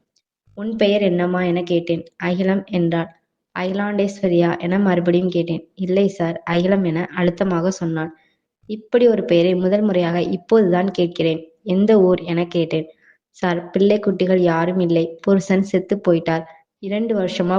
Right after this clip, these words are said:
போரூரில் ஒரு வீட்ல வேலைக்கு போயிட்டு இருந்தேன். அவங்க இப்போது டெல்லிக்கு வேலைக்கு மாறி போயிட்டாங்க" என்றாள். "எவ்வளவு சம்பளம் எதிர்பார்க்கிறீங்க?" என்றேன்.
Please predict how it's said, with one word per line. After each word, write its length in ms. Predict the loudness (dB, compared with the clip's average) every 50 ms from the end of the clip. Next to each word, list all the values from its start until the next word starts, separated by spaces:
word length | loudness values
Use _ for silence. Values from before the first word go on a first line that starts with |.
| -2 -2
போரூரில் 680 | -2 2 4 6 6 6 6 6 6 4 4 4 2 0 0
ஒரு 220 | 2 4 4 6
வீட்ல 400 | 6 6 4 4 2 2 2 2
வேலைக்கு 400 | 4 2 2 2 2 0 -2 -2
போயிட்டு 340 | 0 2 4 4 4 4 4
இருந்தேன். 320 | 2 2 2 0 -2 -2 -4 -6
அவங்க 300 | -4 -4 -2 0 2 0
இப்போது 380 | 0 0 0 0 0 0 0 0
டெல்லிக்கு 420 | 0 2 2 2 0 0 2 2
வேலைக்கு 380 | 2 2 2 0 0 -2 -4 -2
மாறி 320 | -2 -2 -2 0 -2 -2
போயிட்டாங்க" 540 | -2 0 0 0 0 0 -2 -4 -4 -4 -6 -6 -8 -10 -14 _
என்றாள். 440 | -2 0 0 2 0 0 -2 -4 -8 -12 -20 -20 _ _ _ _ _ _ _ _
"எவ்வளவு 400 | 6 8 8 8 6 2 2 2
சம்பளம் 440 | 0 -2 -4 -2 -2 -2 0 0 -2 -4 -8 -4 -2 0
எதிர்பார்க்கிறீங்க?" 640 | 2 2 0 0 -2 -4 -4 -2 -4 -2 0 0 2 2
என்றேன். 380 | 0 0 0 0 -2 -2 -2